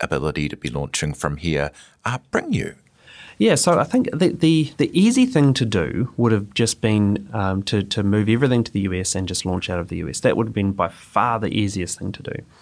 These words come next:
Speaker 2: But the challenge with that is that in the U S there is a certain cap on launch frequency.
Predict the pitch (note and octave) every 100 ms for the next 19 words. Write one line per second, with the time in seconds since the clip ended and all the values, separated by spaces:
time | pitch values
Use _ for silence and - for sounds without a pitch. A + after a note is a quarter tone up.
0 | - - - _ A3 - - - - F#3+
1 | G#3+ C#3+ A#2 F#2+ F#2+ F#2 - F2+ C3+ D#3
2 | B2 A2+ G#2 - G#2+ G#2 G2+ G2+ F#2+ -
3 | - B2+ G#2 A2 - - B2+ G2 - A2
4 | G2+ F#2 F#2 - - F2 - A2+ - -